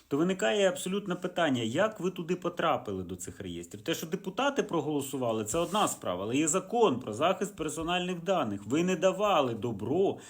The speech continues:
на включення вас до якихось реєстрів і обробку ваших персональних даних. Ви ж знаєте, така штука є. Даю згоду на обробку персональних даних.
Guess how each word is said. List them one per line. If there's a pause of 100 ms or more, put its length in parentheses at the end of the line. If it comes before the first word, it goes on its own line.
(220)
на
включення
вас
до
якихось
реєстрів
і
обробку
ваших
персональних
даних.
Ви
ж
знаєте,
така
штука
є. (400)
Даю
згоду
на
обробку
персональних
даних.